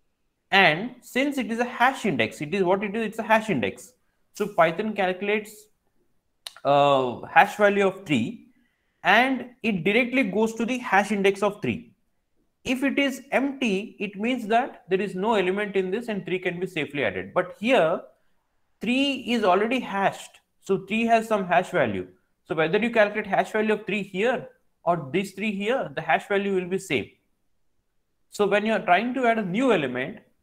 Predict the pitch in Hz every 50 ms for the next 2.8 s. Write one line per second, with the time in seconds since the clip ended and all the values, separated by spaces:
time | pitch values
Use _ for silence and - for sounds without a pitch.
0 | _ _ _ - 180 170 175 - 185 170 175 185 226 240 233 233 - 202 185 180
1 | 180 - - 160 131 120 120 151 175 - - _ _ - 175 160 147 131 160 196
2 | 233 233 233 - 220 214 170 131 123 117 135 - - - -